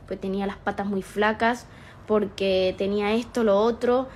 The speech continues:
siempre. O sea, la,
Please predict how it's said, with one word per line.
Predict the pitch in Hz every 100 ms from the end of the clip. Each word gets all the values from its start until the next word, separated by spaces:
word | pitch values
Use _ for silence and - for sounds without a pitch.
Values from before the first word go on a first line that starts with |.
| - -
siempre. | - - 208 202 196 - -
O | 180
sea, | 196 190 170 175 - - - - - - - - - - -
la, | 202 196